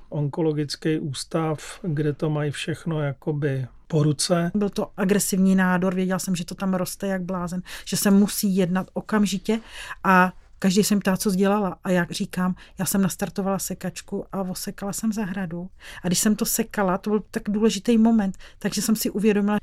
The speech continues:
Speaker 2: když jsem viděla tu trávu, jak padá, že to chci vidět i příští rok." Já jsem nabírala tu sílu. Já jsem říkala, "Tady mám malou Karolinku," ta tam lítala kolem mě.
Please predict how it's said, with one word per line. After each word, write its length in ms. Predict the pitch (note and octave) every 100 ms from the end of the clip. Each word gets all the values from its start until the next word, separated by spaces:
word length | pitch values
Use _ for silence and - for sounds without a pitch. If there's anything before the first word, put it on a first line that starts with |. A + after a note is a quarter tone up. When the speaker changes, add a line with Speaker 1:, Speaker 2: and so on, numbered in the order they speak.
| -
Speaker 2:
když 140 | G3
jsem 100 | A3
viděla 160 | G#3 F#3+
tu 140 | G3
trávu, 400 | - G#3+ G#3 A3
jak 120 | G#3 -
padá, 360 | F#3+ F3+ F#3+ G3+ - -
že 140 | - G3+
to 100 | A#3
chci 200 | - G#3+
vidět 200 | A3+ -
i 80 |
příští 420 | - - - - A3
rok." 260 | F#3+ - - - - -
Já 80 | G3+
jsem 180 | - A3
nabírala 640 | G3 G3+ F#3+ G#3+ B3+ C4 C4
tu 160 | C#4
sílu. 540 | C4 - B3 B3+ A#3+ D3 - - -
Já 60 |
jsem 140 | F3+ G#3+
říkala, 260 | A3 A#3
"Tady 220 | A3 A3+ A3+
mám 200 | A3+ A3+
malou 220 | A#3 A3+
Karolinku," 400 | A3 G#3 G#3+ A#3+
ta 100 | A3+
tam 180 | G#3+ F#3+
lítala 400 | G3 - A3+ G#3
kolem 320 | A3+ G#3 G#3
mě. 280 | G3+ G3+